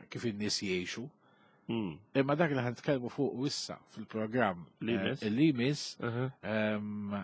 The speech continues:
Speaker 1: ħajkun ħalla marka f'niktar sinifikanti.
Speaker 2: Mela bħallum ġimgħa, ġifieri nkomplu fejn ħallejna llum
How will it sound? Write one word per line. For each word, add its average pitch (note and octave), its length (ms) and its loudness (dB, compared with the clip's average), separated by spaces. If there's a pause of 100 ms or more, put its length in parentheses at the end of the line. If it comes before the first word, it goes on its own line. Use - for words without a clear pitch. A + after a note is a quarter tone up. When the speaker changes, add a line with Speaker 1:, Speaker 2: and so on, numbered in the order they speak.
(340)
Speaker 1:
ħajkun A2+ 400 0
ħalla G2+ 480 -2 (560)
marka G2+ 420 0
f'niktar F#2 400 -6
sinifikanti. - 720 -10 (380)
Speaker 2:
Mela C#3 520 4
bħallum C3+ 400 2
ġimgħa, D3+ 320 6
ġifieri C3+ 680 4
nkomplu C3 380 4
fejn B2 160 2
ħallejna B2+ 480 4
llum E3 400 6